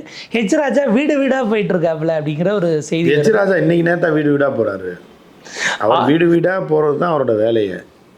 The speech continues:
Speaker 2: நாற்பது வருஷமா வீடு வீடா போய் பிச்சை எடுக்கிறது தானே அவரோட இதா இருக்கு.
Speaker 1: இல்ல, ஆள் சேர்க்கறதுக்கு சனாதன சொந்தங்கள் அவர் போய்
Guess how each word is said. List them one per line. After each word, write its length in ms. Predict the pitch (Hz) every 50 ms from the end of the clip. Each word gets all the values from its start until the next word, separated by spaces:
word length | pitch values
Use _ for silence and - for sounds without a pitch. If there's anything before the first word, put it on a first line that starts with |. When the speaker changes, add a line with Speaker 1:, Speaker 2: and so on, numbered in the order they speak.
| - _ _ -
Speaker 2:
நாற்பது 340 | 98 107 131 139 139 147 143
வருஷமா 220 | 139 131 151 185 175
வீடு 180 | 151 151 147 147
வீடா 180 | 143 135 151
போய் 200 | 151 139 139 139
பிச்சை 240 | 127 123 120 117 131
எடுக்கிறது 280 | 123 117 113 113 110 107
தானே 180 | 113 117 117 113
அவரோட 220 | 107 104 98 98
இதா 220 | 95 90 92 95 92
இருக்கு. 260 | 90 80 78 - - - - - - - - - - -
Speaker 1:
இல்ல, 140 | - 214 196 165 147 131 139 135 123
ஆள் 260 | 117 143 180 240 285 262
சேர்க்கறதுக்கு 520 | - 247 226 196 202 208 208 180 208 208
சனாதன 540 | 240 185 208 196 202 233 254 247 247 233 226
சொந்தங்கள் 460 | 233 - 196 190 202 196 190 190 190
அவர் 220 | 175 175 170 165 160
போய் 220 | 147 165 190 190